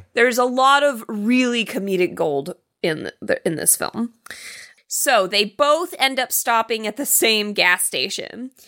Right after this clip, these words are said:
And there's some interactions here that, again, make Tucker and Dale seem very creepy. They don't know how to talk to these people. They don't know how to make their faces not look creepy. And it's very funny. Outside of the gas station,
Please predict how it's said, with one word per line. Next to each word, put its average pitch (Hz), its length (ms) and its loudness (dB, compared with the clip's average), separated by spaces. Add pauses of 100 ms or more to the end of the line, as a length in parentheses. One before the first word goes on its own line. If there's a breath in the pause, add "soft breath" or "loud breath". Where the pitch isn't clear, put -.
(360 loud breath)
And 196 540 2
there's 226 260 0
some 294 200 -2
interactions 247 720 2
here 226 260 2
that, 208 160 4
again, 214 580 2
make 196 640 -2
Tucker 214 360 0
and 202 120 -2
Dale 226 300 2
seem 175 380 -4
very 165 340 0
creepy. 220 480 -4
They 165 160 -4
don't 214 380 2
know 240 140 -4
how 226 160 0
to 208 80 -8
talk 190 360 2
to 202 80 -8
these 175 220 -6
people. 170 420 -4
They 160 140 -2
don't 214 360 4
know 220 180 0
how 196 200 2
to 180 80 -2
make 175 280 -2
their 175 120 0
faces 175 460 0
not 170 240 -2
look 156 200 -4
creepy. 240 640 0 (380 loud breath)
And 226 140 4
it's 214 180 0
very 165 280 0
funny. 185 500 0 (100)
Outside 302 600 2
of 339 60 -8
the 277 100 -6
gas 208 340 2
station, 185 680 -2